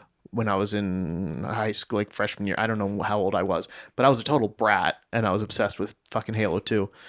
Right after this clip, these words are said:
Um, and she hid it from me. I know where. She hid it under the fish tank. Uh, so I found it, but I didn't, still didn't play it because whatever. I was a, I was a good boy, I swear.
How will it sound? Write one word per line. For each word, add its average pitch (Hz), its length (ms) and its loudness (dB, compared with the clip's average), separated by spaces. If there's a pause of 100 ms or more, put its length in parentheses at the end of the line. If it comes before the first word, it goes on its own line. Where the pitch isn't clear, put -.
(380)
Um, 104 460 0 (1000)
and 123 100 -2
she 123 100 2
hid 139 180 4
it 117 80 4
from 101 180 -2
me. 80 240 -6
I 127 100 4
know 160 140 6
where. 107 240 4
She 123 140 -2
hid 127 120 2
it 123 60 4
under 110 220 2
the 98 120 0
fish - 240 -2
tank. 95 300 -4 (380)
Uh, 104 220 2
so 127 140 4
I 117 40 6
found 113 320 6
it, 90 120 2
but 107 100 2
I 101 60 4
didn't, 104 220 -2 (120)
still 147 180 4
didn't 123 180 2
play 131 240 6
it 98 100 0
because - 560 -2 (120)
whatever. 104 480 0 (340)
I 113 140 2
was 110 140 2
a, 113 80 0 (120)
I 117 80 4
was 113 140 4
a 117 40 0
good 113 200 0
boy, 101 360 0
I 110 80 -4
swear. - 440 0